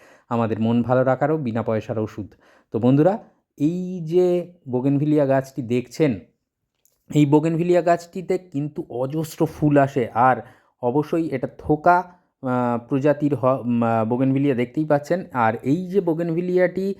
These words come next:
কিন্তু মানে প্রত্যেকটা ব্রাঞ্চের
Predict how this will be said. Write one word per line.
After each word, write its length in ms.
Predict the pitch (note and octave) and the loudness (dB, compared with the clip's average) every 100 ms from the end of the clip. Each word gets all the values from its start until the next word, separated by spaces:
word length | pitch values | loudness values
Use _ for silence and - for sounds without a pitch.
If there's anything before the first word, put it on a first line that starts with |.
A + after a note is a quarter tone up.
| - _ _ | -14 _ _
কিন্তু 540 | D3 D#3 D#3 F3 E3+ D#3 | -4 -2 -2 -2 -4 -6
মানে 220 | B2 B2 | -2 0
প্রত্যেকটা 840 | B2 - D3+ - - F#3+ - _ F#3+ | 0 0 -2 -2 -6 -6 -6 _ -2
ব্রাঞ্চের 800 | C#3 B2 C#3 D3+ D#3 - F3 | 0 4 4 2 -2 -4 -4